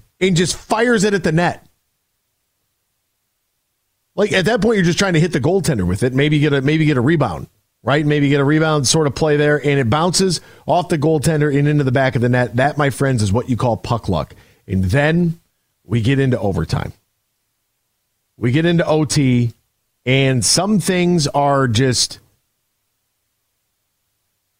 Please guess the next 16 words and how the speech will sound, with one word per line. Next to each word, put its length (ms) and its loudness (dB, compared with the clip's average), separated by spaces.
I, 260 0
I 40 0
don't 120 0
know. 240 -2
Some 280 -2
things 380 0
are 140 2
just, 380 0
like, 220 0
it, 320 -2
it, 180 0
it 120 -2
could 180 0
not 260 0
have 220 0
been 420 0